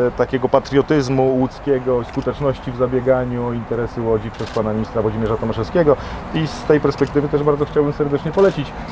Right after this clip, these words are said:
e, wszystkim łodzianom, e, mieszkańcom tego okręgu kandydaturę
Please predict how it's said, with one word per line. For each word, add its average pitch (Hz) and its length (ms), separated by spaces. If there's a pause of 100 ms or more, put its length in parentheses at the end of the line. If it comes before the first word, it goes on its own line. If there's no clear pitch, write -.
(160)
e, 135 120
wszystkim 135 380
łodzianom, 127 600
e, 127 400
mieszkańcom 123 420
tego 123 200
okręgu 120 320
kandydaturę 131 560